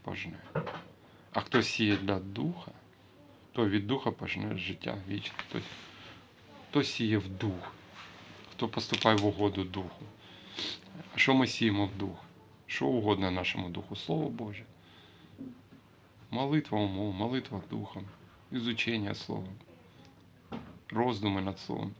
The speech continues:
прийняття рішень на основанні Слова Божого. Це угодно нашому духу. Тіло тліє. Є таке в Біблії поняття, як тіло духовне. Тобто, коли буде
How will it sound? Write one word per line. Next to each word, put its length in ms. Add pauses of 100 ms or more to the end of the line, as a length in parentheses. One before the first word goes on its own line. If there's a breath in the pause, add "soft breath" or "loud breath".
(340)
прийняття 440
рішень 360
на 80
основанні 500
Слова 280
Божого. 360 (440 loud breath)
Це 120
угодно 340
нашому 400
духу. 300 (3000 loud breath)
Тіло 320
тліє. 460 (720 loud breath)
Є 380
таке 340
в 80
Біблії 460
поняття, 600 (600 loud breath)
як 160
тіло 360
духовне. 560 (140)
Тобто, 320 (680)
коли 260
буде 400